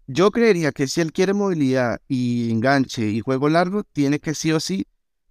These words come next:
poner a Haaland de a un lado, de pronto no sustituirlo, pero sí meter sí o sí a, a Julián Álvarez.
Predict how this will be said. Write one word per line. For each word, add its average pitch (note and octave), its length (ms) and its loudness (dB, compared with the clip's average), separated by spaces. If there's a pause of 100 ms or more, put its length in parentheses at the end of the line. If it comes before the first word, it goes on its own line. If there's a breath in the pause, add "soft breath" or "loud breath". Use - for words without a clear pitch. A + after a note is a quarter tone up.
poner C#3 300 2
a E3+ 40 6
Haaland F#3+ 400 0
de F3+ 60 0
a E3+ 40 2
un D#3+ 120 -2
lado, F3+ 340 2
de D3 180 0
pronto D#3 300 -2
no A3+ 320 0
sustituirlo, E3+ 800 0
pero B2+ 240 0
sí A#2+ 220 0
meter B2 300 -2
sí C3+ 200 -2
o C3+ 80 2
sí C3+ 220 0
a, B2 340 -2 (340)
a B2+ 120 0
Julián G#2+ 340 0
Álvarez. F2 540 -6